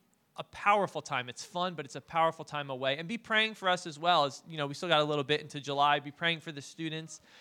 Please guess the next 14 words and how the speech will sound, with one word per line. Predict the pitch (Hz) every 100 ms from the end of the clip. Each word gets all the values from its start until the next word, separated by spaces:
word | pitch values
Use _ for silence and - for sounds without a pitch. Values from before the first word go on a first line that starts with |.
| - -
that | 151
they | 165
would | 160
have | 156
an | 151
encounter | 135 147 156 151
with | 151 131
God, | 143 147 151
encounter | 135 147 151
with | 147 -
the |
Holy | 127 151 139
Spirit. | - 143 143 156 170
Amen. | 160 147 156 175